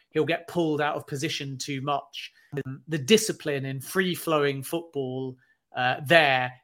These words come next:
to succeed at Premier League level and, um, be significant within Tottenham. 'Cause what they want is not depth. They, they want experience. He ticks that box, and they want players they can trust.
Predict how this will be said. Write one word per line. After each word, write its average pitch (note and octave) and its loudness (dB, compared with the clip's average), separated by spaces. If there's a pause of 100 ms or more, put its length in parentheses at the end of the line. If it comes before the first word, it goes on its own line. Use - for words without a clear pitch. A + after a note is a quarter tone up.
to C#3+ -4
succeed D3+ -2 (380)
at C#3 2
Premier D3 2
League C#3 0
level C3 2 (180)
and, C3+ 0
um, C3 -6 (240)
be F3+ 2
significant D#3 2
within C#3 -2
Tottenham. E3+ -4 (220)
'Cause E3 -2
what G#3 2
they G3 4
want G#3 6
is D#3 -8 (100)
not G3+ 2 (260)
depth. - 2 (320)
They, F3+ -4
they F3 2
want F3 2
experience. E3+ 6
He D3 -8
ticks - -4
that - -2
box, F3+ 0
and E3 -8
they E3 -2
want F3 -6
players F#3 2
they F3+ 0
can F3+ -8
trust. - 0